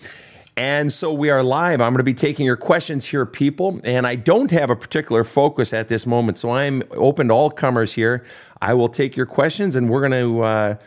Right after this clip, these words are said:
get it going here. All right. Somebody asks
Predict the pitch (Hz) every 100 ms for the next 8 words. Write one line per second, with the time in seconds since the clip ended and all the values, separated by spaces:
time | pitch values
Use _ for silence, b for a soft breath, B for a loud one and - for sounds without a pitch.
0 | b b - 123 170 147 147 135 101 92
1 | 82 117 151 143 127 98 - 180 196 143
2 | 131 123 127 - -